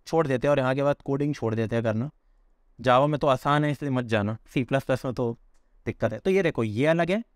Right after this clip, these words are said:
ये दोनों सेम है बिल्कुल, ये और ये डिट्टो सेम है हमारे। इससे हमें ये पता लग रहा है जो बी की लोकेशन है। और जब मैंने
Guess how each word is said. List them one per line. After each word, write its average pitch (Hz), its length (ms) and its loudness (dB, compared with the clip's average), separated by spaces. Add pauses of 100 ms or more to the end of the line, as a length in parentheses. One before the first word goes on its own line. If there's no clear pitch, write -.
ये 175 100 2
दोनों 180 200 -2
सेम 117 220 -4
है 113 80 -2
बिल्कुल, 110 260 -2
ये 117 200 0
और 135 220 0
ये 135 200 -2 (400)
डिट्टो 131 440 -2
सेम 107 240 -2
है 104 80 -2
हमारे। 101 260 -6 (540)
इससे - 280 -2
हमें 151 220 2
ये 139 160 2
पता 127 220 -2
लग 113 160 0
रहा 110 160 0
है 139 120 -6 (480)
जो 120 200 -2
बी 147 480 -4
की 202 160 -2
लोकेशन 135 600 0
है। 113 140 -6
और 120 140 -6
जब 143 140 0
मैंने 170 360 -2